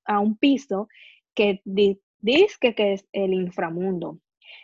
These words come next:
Y las teorías dicen que ella estaba jugando este juego y que ella vio algo que no tenía que ver. Se supone que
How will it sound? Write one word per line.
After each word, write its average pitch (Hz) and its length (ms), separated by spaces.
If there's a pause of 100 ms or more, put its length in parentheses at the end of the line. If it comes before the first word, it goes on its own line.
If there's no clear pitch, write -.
(160)
Y 254 280
las 233 560
teorías 240 340
dicen 262 380
que 214 140
ella 220 200
estaba 262 760
jugando 208 920
este 240 400
juego 202 480 (520)
y 254 380
que 240 360
ella 262 220
vio 262 320
algo 226 480
que 214 200
no 190 320
tenía 185 600
que 165 200
ver. 196 340 (640)
Se 254 80
supone 262 300
que - 240